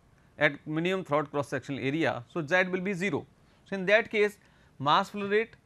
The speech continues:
is represented by equation seven. Here,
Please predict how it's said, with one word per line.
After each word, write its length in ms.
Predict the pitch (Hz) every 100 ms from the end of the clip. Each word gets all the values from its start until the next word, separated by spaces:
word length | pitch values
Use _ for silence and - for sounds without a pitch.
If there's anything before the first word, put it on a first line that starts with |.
| _ _ _ _ _ _ _ _
is 100 | 151
represented 560 | 156 156 175 196 202 170
by 140 | 170 170
equation 560 | 156 180 170 180 214
seven. 540 | 208 - 196 170 120 - - _ _ _ _ _ _ _ _ _ _ _ _ _ _ _ _ - -
Here, 260 | 185 214